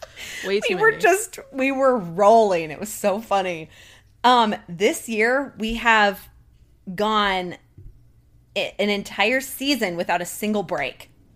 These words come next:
Speaker 2: And I'm so proud of us. I'm so proud of you, Llewellyn.
Speaker 1: Proud of me? Oh,
Speaker 2: Proud
Speaker 1: I'm proud of you, too.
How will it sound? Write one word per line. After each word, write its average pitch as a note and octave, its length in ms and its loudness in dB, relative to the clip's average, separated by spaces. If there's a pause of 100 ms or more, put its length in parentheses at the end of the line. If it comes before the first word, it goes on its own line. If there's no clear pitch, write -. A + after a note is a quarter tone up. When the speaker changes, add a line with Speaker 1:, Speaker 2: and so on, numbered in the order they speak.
(1500)
Speaker 2:
And G3 80 0
I'm G3 140 4
so G3+ 260 0
proud E3 300 -2
of C3 80 -10
us. A#2+ 360 -8
I'm F3 80 -18
so - 140 -4
proud D3+ 300 -8
of - 80 -14
you, D3+ 160 -12
Llewellyn. D3+ 480 -10 (680)
Speaker 1:
Proud C4+ 180 -8
of F#3+ 60 -8
me? F3+ 320 -12 (380)
Oh, G3 300 2
Speaker 2:
Proud G#3 220 -4
Speaker 1:
I'm F#3+ 140 -2
proud F#3+ 180 -2
of F3 60 -6
you, D#3+ 120 -8
too. - 280 -12